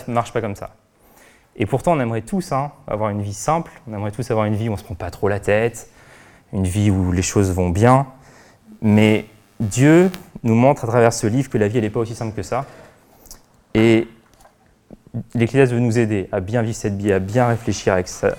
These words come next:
sagesse. Et enfin, je termine, dernière raison rapidement.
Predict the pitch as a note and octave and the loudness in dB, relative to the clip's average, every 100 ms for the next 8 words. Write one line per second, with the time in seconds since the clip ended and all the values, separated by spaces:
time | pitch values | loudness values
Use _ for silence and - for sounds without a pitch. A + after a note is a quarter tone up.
0 | - - F#2+ F2+ - - - - - - | -8 -4 -2 -2 -6 -8 -12 -14 -20 -20
1 | - - - - - - - - - _ | -20 -20 -20 -20 -20 -20 -20 -20 -20 _
2 | - - E3 F3+ F3 E3 C3+ C#3+ C#3+ - | 2 4 6 4 4 4 6 6 6 4
3 | C3 C#3+ B2+ B2+ C3+ B2+ A#2 A#2 A2+ A2 | 6 6 6 6 6 6 4 4 6 4
4 | A#2+ | 2